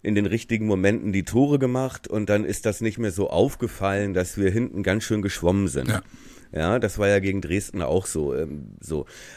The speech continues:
Speaker 1: Heidenheim war diesmal so ein bisschen andersrum, ne? Da hatten die das Spielglück auf ihrer Seite,
Speaker 2: Mhm.
Speaker 1: kriegen das Ding hinten nicht, hatten einen starken Keeper und schießen dann wirklich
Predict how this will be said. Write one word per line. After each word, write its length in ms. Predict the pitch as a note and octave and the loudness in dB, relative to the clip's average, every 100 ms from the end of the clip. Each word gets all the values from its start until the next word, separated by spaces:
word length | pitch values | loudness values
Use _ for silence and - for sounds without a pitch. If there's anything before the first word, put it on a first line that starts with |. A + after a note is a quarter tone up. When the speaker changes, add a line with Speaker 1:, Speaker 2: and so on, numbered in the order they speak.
| - | 0
Speaker 1:
Heidenheim 680 | A2 E3+ F3+ D#3 D#3+ F3 - _ _ _ - | 4 4 2 0 0 -2 -10 _ _ _ 0
war 180 | C3 | 2
diesmal 600 | B2+ C#3+ - C3 B2+ C3 - - | 4 0 -2 0 0 0 -4 -6
so 160 | G#2+ | 0
ein 80 | B2+ | 2
bisschen 300 | D3 - C3 | 2 0 -2
andersrum, 560 | B2+ F3+ E3 - D#2+ C#2+ | 0 0 -2 -2 -2 0
ne? 200 | G2 F3 - - | -2 -2 -8 -6
Da 180 | A2 G#2+ | 0 0
hatten 400 | C3 A#2+ A2+ G#2 | 0 0 -2 -2
die 340 | C3 G#3 G#3 - | -4 -2 -4 -2
das 220 | G#2+ - | -2 -2
Spielglück 540 | - C3 A#2 G#2+ G#2+ | 0 2 4 2 2
auf 160 | G2+ - | 0 0
ihrer 260 | G2+ F#2+ | 2 2
Seite, 380 | E2 E2 E2 A2 | 2 2 4 6
Speaker 2:
Mhm. 100 | G2+ | 6
Speaker 1:
kriegen 220 | G#2 A2 | 6 4
das 180 | G2+ - | 2 2
Ding 220 | A#2+ A2+ | 6 6
hinten 340 | G#2+ A2+ F#2+ G#2+ | 4 2 0 2
nicht, 260 | B2 D3+ | 2 2
hatten 140 | A2+ F#2 | -4 -4
einen 140 | G#2 | -4
starken 400 | F#2 A2+ G#2+ F#2+ | 0 2 2 0
Keeper 340 | G2+ A2+ B2 C3 | -4 -4 0 -2
und 120 | G2+ | -2
schießen 460 | - C#3 C3+ A2+ G2 | -4 -4 -2 -2 2
dann 340 | G2+ B2+ C#3+ | 2 2 2
wirklich 540 | G2+ B2 B2+ C#3 D3 | 4 4 4 -2 -2